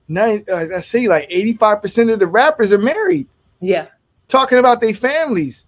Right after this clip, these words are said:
Speaker 2: Right.
Speaker 1: You know, these are the principles and values that the church, you know, stands on.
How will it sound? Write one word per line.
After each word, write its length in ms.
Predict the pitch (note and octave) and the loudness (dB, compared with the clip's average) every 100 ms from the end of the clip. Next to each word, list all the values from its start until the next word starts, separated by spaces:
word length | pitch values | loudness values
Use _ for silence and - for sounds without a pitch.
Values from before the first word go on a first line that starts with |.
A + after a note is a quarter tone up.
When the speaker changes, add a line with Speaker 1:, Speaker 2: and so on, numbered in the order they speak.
| _ | _
Speaker 2:
Right. 180 | E3 C3+ | -10 -6
Speaker 1:
You 80 | A3+ | 0
know, 120 | A#3+ F3+ | 0 2
these 240 | C4+ C#4 | -2 0
are 40 | |
the 100 | A#3 | -2
principles 560 | A3 B3+ C4+ B3+ A#3+ G3+ | 0 0 0 -2 -6 -4
and 160 | F#3+ E3+ | -4 0
values 640 | G#3 C#4+ B3 G3+ G3+ - _ _ | -2 0 -2 -4 -6 -14 _ _
that 340 | F3+ G#3 F#3+ F#3+ | 2 2 2 0
the 80 | F#3 | -4
church, 460 | - B3 B3 - | 2 4 4 0
you 80 | A#3+ | -4
know, 180 | A3 G#3 | -2 -2
stands 440 | - B3 F4 F#4 | -4 -4 -2 0
on. 280 | G3 C#3+ - | 0 0 -6